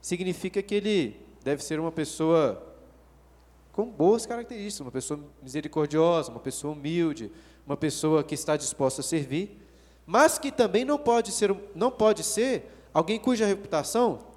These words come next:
é de ter, por exemplo, um histórico familiar muito atrapalhado, dificuldades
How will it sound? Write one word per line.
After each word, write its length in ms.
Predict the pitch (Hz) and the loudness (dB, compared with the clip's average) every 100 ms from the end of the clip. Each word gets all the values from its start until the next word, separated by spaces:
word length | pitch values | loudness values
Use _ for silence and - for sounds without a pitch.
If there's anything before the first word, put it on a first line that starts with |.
| - - - _ | -20 -20 -20 _
é 100 | 143 | -4
de 100 | 151 | -4
ter, 180 | 170 180 | -2 -2
por 160 | 180 175 | 0 0
exemplo, 360 | 147 165 190 | 0 -2 -4
um 40 | 196 | -8
histórico 460 | - 175 175 175 | 0 4 4 2
familiar 920 | 170 165 156 151 139 160 190 147 - - - - 127 | -2 0 0 0 0 2 0 -2 -6 -20 -20 -20 -12
muito 320 | 165 247 220 | -8 -4 -2
atrapalhado, 840 | 190 170 170 143 120 147 156 - - - - - - | -2 -2 0 0 0 0 0 -4 -14 -20 -20 -20 -16
dificuldades 800 | - - 143 139 156 - - | -10 -6 0 2 2 -2 -12